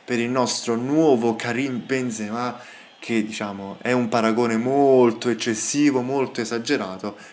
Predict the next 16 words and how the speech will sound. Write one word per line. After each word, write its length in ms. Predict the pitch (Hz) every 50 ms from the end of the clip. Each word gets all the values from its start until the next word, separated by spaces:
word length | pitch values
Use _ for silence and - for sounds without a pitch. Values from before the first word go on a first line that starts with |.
| - _ -
però 380 | 123 117 107 98 95 - - -
diciamo 420 | - 113 110 135 120 120 120 113
che 140 | 113 - 117
sognare 640 | - - - 151 143 135 123 117 113 113 113 113 113
non 200 | 117 123 117 113
ci 160 | - 117 107
costa 360 | 107 117 113 113 - - 143
nulla 500 | 127 117 107 107 104 104 110 110 107 107 - - - - -
e 140 | - 131 -
qui 160 | - - 104
col 160 | 107 113 110
sinistro 640 | - - - 123 110 98 95 - - - - 104 101 - - -
riesce 360 | - 104 110 101 98 - - 110
a 20 |
battere 480 | 107 92 92 87 - - - 98 98 92
Gori. 340 | 107 98 92 95 104 98